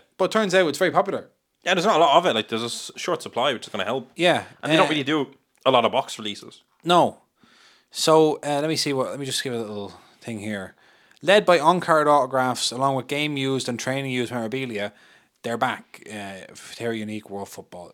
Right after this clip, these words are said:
Speaker 1: Every pack should contain an autograph or relic card. Like last year, the total production is capped at three hundred and eighty-eight cases.
Speaker 2: Mm, that's interesting.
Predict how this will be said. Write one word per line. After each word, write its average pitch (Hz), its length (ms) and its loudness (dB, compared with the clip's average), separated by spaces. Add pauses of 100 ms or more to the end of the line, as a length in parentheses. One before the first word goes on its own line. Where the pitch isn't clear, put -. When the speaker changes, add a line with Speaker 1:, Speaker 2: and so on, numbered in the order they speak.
(160)
Speaker 1:
Every 151 300 2
pack 139 260 0
should - 140 -6
contain 123 280 -8
an 120 60 -10
autograph 120 580 -2
or 107 140 -6
relic 143 320 -6
card. 135 380 0 (520)
Like 139 180 0
last 135 320 0
year, 131 80 -2
the 113 80 -6
total 127 280 -2
production 117 400 -8
is 104 80 -8
capped - 320 -10
at - 80 -12
three 135 220 -4
hundred 113 260 -6
and 113 120 -16
eighty-eight 113 460 -6
cases. - 640 -12 (460)
Speaker 2:
Mm, 117 120 -10
that's 117 200 -8
interesting. 98 340 -14